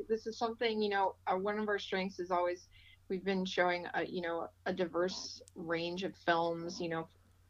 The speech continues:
from different backgrounds, stories, um, but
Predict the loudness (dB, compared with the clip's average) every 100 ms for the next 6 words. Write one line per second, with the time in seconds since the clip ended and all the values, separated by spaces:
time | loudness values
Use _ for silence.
0 | -6 -2 -2 4 4 4 4 8 8 8
1 | 2 2 -2 -6 0 2 4 4 4 2
2 | 0 -6 -20 -20 -20 -20 -16 2 6 6
3 | 4 0 -10 -12 6 10 12 10